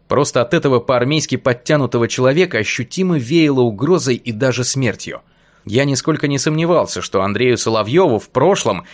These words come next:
доводилось убивать людей. Что ему от меня потребовалось? На душе сразу стало неспокойно.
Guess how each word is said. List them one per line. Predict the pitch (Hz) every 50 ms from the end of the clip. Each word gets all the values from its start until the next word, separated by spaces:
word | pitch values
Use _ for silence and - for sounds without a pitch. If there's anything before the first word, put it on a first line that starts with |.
| - - - _ -
доводилось | 98 98 113 107 113 110 107 175 220 190 139 - -
убивать | 113 98 104 95 95 92 -
людей. | - 104 110 95 101 95 73 - - _ _ _ _ _ _ _ _ _ _ _ _ _
Что | - - - - - 127 151
ему | 160 156 151 143 147 147
от | 135 -
меня | 123 123 135 143 123
потребовалось? | - 123 123 - 143 143 104 101 95 85 80 76 - - - - _ _ _ _ _ _ _ _ -
На | 95 101 101
душе | 95 101 95 - - 151
сразу | 131 - - 107 117 120 110 104
стало | - - 117 113 107 104
неспокойно. | 107 104 - - - 104 - - 110 95 85 71 69 -